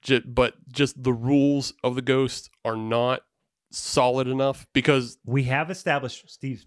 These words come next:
Speaker 2: big rules guy. Big
Speaker 1: Yeah, I
Speaker 2: rules
Speaker 1: like,
Speaker 2: guy.
Speaker 1: I, I,
Speaker 2: <laughs> Likes
Speaker 1: I like
Speaker 2: structure, he
Speaker 1: ru-, I
Speaker 2: likes
Speaker 1: like
Speaker 2: rules.
Speaker 1: rules if you establish rules.
Speaker 2: <laughs> Yeah.
Speaker 1: If you establish rules,
Speaker 2: Yes.
Speaker 1: as in saying things like there are microbes in the water,
Speaker 2: Yeah.
Speaker 1: well, then I want other rules of like,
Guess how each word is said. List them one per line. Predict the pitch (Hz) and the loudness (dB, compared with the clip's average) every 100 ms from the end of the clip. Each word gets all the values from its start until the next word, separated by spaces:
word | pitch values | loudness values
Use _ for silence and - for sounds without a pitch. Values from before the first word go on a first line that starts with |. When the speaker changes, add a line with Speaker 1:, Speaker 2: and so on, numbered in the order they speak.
| _ | _
Speaker 2:
big | 139 120 | -2 0
rules | 117 98 | -2 -4
guy. | - 90 92 _ _ _ _ _ | -12 -20 -20 _ _ _ _ _
Big | 330 | 4
Speaker 1:
Yeah, | 381 | 4
I | 131 | 4
Speaker 2:
rules | - 190 | 2 4
Speaker 1:
like, | 247 214 | 4 2
Speaker 2:
guy. | - | 2
Speaker 1:
I, | 175 - 185 392 - - | 0 -2 -2 2 2 2
I, | - 762 | 0 0
Speaker 2:
<laughs> | 659 | -2
Likes | 135 147 - 160 | 2 4 4 4
Speaker 1:
I | |
like | 185 - | 4 4
Speaker 2:
structure, | - 220 | 2 0
he | 233 | 0
Speaker 1:
ru-, | 120 | 2
I | 135 | 2
Speaker 2:
likes | 147 | 4
Speaker 1:
like | 190 180 | 2 4
Speaker 2:
rules. | 214 | 4
Speaker 1:
rules | 214 | 4
if | 190 180 | 2 0
you | 180 | 0
establish | 165 175 156 127 - | 2 4 4 2 -4
rules. | 117 98 - - | -6 -4 -4 -4
Speaker 2:
<laughs> | |
Yeah. | 127 - - _ 277 | -4 -4 -6 _ -4
Speaker 1:
If | - | 4
you | 160 | 4
establish | 139 165 160 196 208 | 4 2 2 -2 -6
rules, | 214 233 226 123 | -8 -8 -8 -4
Speaker 2:
Yes. | 104 | 2
Speaker 1:
as | 147 139 | 2 4
in | 143 135 | 2 2
saying | 160 143 135 | 2 2 2
things | 147 139 | 2 2
like | 131 120 | 0 0
there | 120 | 0
are | 117 | 0
microbes | 120 139 131 127 | 0 2 0 0
in | 120 | -2
the | |
water, | 110 120 151 165 - | -2 -2 -2 -6 -8
Speaker 2:
Yeah. | 123 110 - | -10 -10 -6
Speaker 1:
well, | 131 | 0
then | 135 | 2
I | 135 135 | 2 0
want | 147 - | -2 0
other | 139 139 | 0 0
rules | 127 127 117 | 0 -2 -2
of | 117 107 | -6 -6
like, | 107 107 104 - | -4 -4 -6 -12